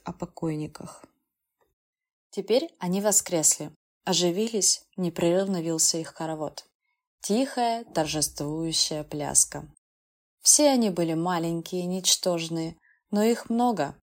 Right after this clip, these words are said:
и они легко скрывали все то хорошее, что было пережито среди них и вместе с ними.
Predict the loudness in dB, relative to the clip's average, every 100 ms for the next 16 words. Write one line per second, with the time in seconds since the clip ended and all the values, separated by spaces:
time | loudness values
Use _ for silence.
0 | _ -2 0 2 0 -4 -4 0 0 0
1 | 0 0 0 0 0 0 -4 -4 -4 -2
2 | -4 -6 -6 -6 -6 -4 -4 -2 -2 0
3 | -2 -4 -2 -2 -2 -6 -6 -6 -6 -8
4 | -6 -6 -4 -2 -2 -4 -8 -12